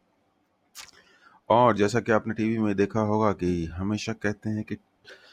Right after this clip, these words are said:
जो immunity है हमारी नाइंटी परसेंट से ज़्यादा, ये percentage मैं उतना accurate नहीं बोलूँगा, लेकिन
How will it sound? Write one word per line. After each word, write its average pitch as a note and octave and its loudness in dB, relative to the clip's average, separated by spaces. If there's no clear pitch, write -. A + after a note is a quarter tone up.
जो G#2 0
immunity B2+ 2
है C3 6
हमारी A#2 2
नाइंटी A2+ -2
परसेंट A#2 -2
से A#2+ -6
ज़्यादा, F#2+ 2
ये F2+ 0
percentage A#2+ 0
मैं B2+ 0
उतना A2 0
accurate A2 -2
नहीं A2 0
बोलूँगा, G2+ 2
लेकिन G#2+ -4